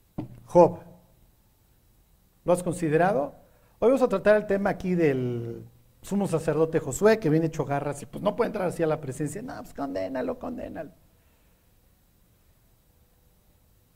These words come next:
Fíjense cómo dice aquí, "Ya no se halló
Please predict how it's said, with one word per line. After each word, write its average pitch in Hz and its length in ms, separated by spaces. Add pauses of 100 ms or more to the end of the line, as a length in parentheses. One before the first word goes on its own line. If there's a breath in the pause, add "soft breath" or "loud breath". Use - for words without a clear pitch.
(140)
Fíjense 240 600
cómo 214 200
dice 214 220
aquí, 220 300
"Ya 214 160
no 226 120
se 220 140
halló 208 300